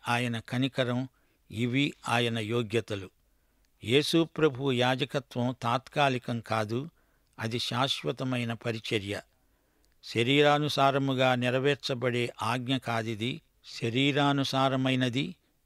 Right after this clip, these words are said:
ఏ తరానికి ఆ తరమే. మరో తరానికి యాజకుడు మరొకడు.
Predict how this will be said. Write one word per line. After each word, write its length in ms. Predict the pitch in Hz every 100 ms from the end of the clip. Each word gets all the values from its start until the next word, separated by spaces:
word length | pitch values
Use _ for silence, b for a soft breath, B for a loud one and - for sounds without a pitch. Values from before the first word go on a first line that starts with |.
| -
ఏ 200 | 117 131
తరానికి 640 | 127 123 131 151 156 - 131
ఆ 180 | 113 120
తరమే. 560 | 127 120 120 113 104 _ _ _ _ _ _ _
మరో 340 | 107 120 139 151
తరానికి 800 | 139 131 143 156 151 - 131 127
యాజకుడు 500 | 127 135 139 143 156
మరొకడు. 640 | 123 113 117 - 98 98